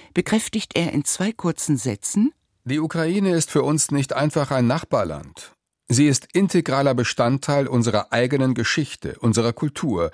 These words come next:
Speaker 2: unseres geistigen Raums.“
Speaker 1: Doch die Geschichte der Ukraine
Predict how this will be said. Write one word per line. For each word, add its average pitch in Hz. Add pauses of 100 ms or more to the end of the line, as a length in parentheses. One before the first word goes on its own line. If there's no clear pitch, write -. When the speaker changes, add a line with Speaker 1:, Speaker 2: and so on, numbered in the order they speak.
(140)
Speaker 2:
unseres 117
geistigen 135
Raums.“ 87 (480)
Speaker 1:
Doch 165
die 170
Geschichte -
der 135
Ukraine 151